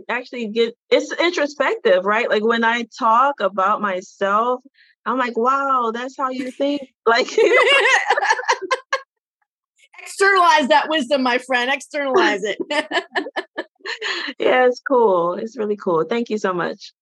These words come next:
Speaker 2: You're very welcome. It's been an absolute pleasure. Hey, hey, that was Z, y'all. Isn't she just amazing? Oh my gosh. So I'm super excited about her freebie that she has for our,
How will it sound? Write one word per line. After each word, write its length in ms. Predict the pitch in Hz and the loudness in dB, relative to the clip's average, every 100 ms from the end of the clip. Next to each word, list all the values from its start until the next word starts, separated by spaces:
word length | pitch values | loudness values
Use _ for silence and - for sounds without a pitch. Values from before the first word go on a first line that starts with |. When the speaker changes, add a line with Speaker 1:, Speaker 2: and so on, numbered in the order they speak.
| _ - | _ -8
Speaker 2:
You're 300 | 254 285 254 | -2 0 0
very 280 | 226 226 214 | 0 0 0
welcome. 460 | 185 175 151 156 - | -2 -4 -6 -14 -10
It's 160 | 233 | -10
been 200 | - 190 | -8 -8
an 140 | - 185 | -8 -8
absolute 400 | 185 - - - | -8 -10 -12 -12
pleasure. 460 | - - - - _ _ _ _ _ _ _ _ _ _ _ _ _ _ _ _ _ _ _ _ | -16 -16 -18 -20 _ _ _ _ _ _ _ _ _ _ _ _ _ _ _ _ _ _ _ _
Hey, 260 | - 277 285 | -2 2 2
hey, 360 | 294 294 320 302 | 4 4 4 4
that 200 | 277 254 | 4 2
was 260 | 285 262 214 | 2 2 0
Z, 320 | 339 311 269 | 0 2 2
y'all. 560 | 240 233 233 233 254 - | 4 6 6 4 2 -2
Isn't 260 | 262 269 254 | -8 -4 -6
she 220 | - 226 | -4 -2
just 500 | 214 220 208 - - _ - _ - | 0 0 -2 -10 -20 _ -20 _ -6
amazing? 1160 | 214 208 208 226 214 220 208 - - 262 226 202 - | -2 2 4 4 4 2 -2 -2 0 0 -2 -8 -4
Oh 120 | 233 | -2
my 200 | 226 190 | -2 -6
gosh. 840 | 170 180 240 190 139 - - - _ _ _ _ _ - | -8 0 2 4 2 -4 -8 -10 _ _ _ _ _ -18
So 200 | - 247 | -4 0
I'm 300 | 262 294 285 | 4 4 2
super 300 | 269 277 240 | -2 -4 -4
excited 340 | 214 220 208 196 | -4 0 0 2
about 200 | 190 180 | 0 0
her 140 | 190 | -6
freebie 840 | - - 226 202 226 247 320 349 233 | -6 -6 -4 -2 -2 -2 -2 -4 -2
that 140 | 208 | -4
she 140 | 196 | 0
has 260 | 220 196 190 | 0 0 -2
for 120 | 202 | -4
our, 260 | 180 185 | -4 -4